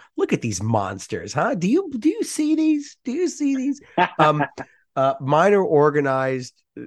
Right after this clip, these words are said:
Speaker 1: like Steve, in order of presidential administration. The one hiccup, um, it, with that part of it is that I cannot have hard covers and soft covers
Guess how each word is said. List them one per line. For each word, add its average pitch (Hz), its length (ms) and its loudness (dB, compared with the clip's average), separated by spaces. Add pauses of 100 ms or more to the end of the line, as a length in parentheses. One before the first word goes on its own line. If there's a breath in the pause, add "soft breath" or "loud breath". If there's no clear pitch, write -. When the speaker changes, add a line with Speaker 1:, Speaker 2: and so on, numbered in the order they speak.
(120)
Speaker 1:
like 131 280 4
Steve, 123 460 0
in 117 160 -4
order 123 360 2
of 113 120 -2
presidential 110 680 -6
administration. 95 1000 -4 (400 soft breath)
The 117 140 0
one 135 340 2
hiccup, 127 640 -2 (840)
um, 104 420 -4 (580)
it, 117 100 0
with 107 260 0
that 117 280 2
part 101 280 -2
of 85 120 -6
it 87 200 -6 (340)
is 101 260 -2
that 98 340 0 (300)
I 113 480 0 (320)
cannot 139 400 0
have 117 500 -2 (180)
hard 120 320 -2
covers 107 520 -4
and 98 160 -12
soft 101 340 0
covers 92 640 -6